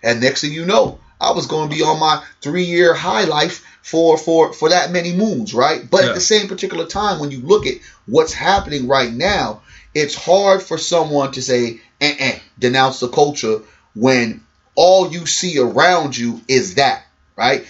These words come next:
Speaker 1: You get influenced by what you're around and surrounded by. It's hard for some folks, as we talked about, uh, the steroid era earlier, right? Okay, this motherfucker just got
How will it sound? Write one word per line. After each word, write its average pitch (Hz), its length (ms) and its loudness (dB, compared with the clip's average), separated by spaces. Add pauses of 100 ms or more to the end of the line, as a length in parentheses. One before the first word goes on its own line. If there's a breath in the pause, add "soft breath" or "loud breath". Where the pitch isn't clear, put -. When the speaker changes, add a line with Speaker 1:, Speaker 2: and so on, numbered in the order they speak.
Speaker 1:
You 120 100 -6
get 196 200 4
influenced 190 600 -2
by 143 140 2
what 147 240 -4
you're 143 160 -2
around 156 380 2
and 127 80 -6
surrounded 143 500 -2
by. - 200 -8 (340 loud breath)
It's 139 160 0
hard 170 400 2
for 160 100 -10
some 151 300 -6
folks, 131 400 2 (160 loud breath)
as 101 160 -8
we 120 80 -2
talked 127 280 -2
about, 113 360 0
uh, 110 300 -2 (200 soft breath)
the - 60 -4
steroid 147 600 4
era 127 320 4
earlier, 127 480 4
right? 143 360 2 (280 loud breath)
Okay, 143 560 2 (240)
this 208 220 2
motherfucker 165 580 0
just 143 240 -2
got 123 280 0